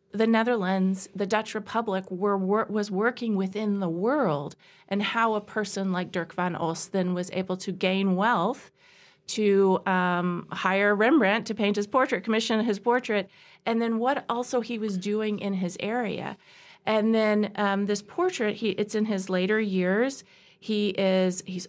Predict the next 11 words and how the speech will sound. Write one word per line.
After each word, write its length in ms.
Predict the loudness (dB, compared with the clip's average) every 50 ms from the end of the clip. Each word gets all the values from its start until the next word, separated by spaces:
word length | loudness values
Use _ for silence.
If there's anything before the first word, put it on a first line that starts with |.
| -2
older. 560 | 2 4 6 6 6 4 2 0 0 0 -2 -6 -10 -18 -14
He's 220 | -6 -4 -4 -2 0
wearing, 480 | 0 2 2 4 4 4 4 2 2 0
um, 380 | -2 -2 -2 -2 -2 -4 -4 -2
a 100 | 0 0
robe 500 | 2 2 4 4 4 6 6 6 4 4
of 140 | 4 2 2
an 80 | 2 0
official. 680 | 0 -2 -2 -4 -4 -4 -2 -2 0 0 0 -2 -4 -8 _ -20 -20 _ _
He 200 | _ -2 0 0 0
has, 640 | 0 0 0 2 2 2 2 2 0 -2 -4 -6